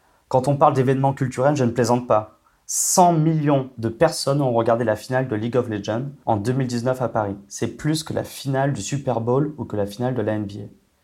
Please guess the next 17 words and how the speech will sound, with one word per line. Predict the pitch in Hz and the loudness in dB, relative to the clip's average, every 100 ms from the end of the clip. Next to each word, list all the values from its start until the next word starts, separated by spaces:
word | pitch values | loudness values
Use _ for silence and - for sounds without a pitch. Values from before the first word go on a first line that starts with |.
| _ _ _ | _ _ _
C'était | - 123 120 127 | -6 -4 0 2
un | 120 | 2
événement | 127 143 147 135 123 | 4 4 2 2 0
sold | - 135 123 | 0 0 4
out | 117 - - _ | 2 0 -12 _
en | 110 | 0
moins | 107 131 165 | 2 4 4
d'une | 165 135 127 | 4 0 0
heure, | 127 156 - _ | 0 0 -4 _
rediffusé | 107 147 147 139 - 131 123 135 | -4 0 0 0 -4 -8 -2 -2
sur | 131 - - | -2 -4 -6
trente | - - 170 165 | -6 -2 0 2
plateformes | - 139 151 151 | 0 2 0 2
dans | 113 | 0
dix-neuf | 104 110 131 143 135 | 0 -4 -2 -2 -2
langues | 135 127 | -2 -4
différentes. | 113 110 104 92 | -6 -6 -4 -4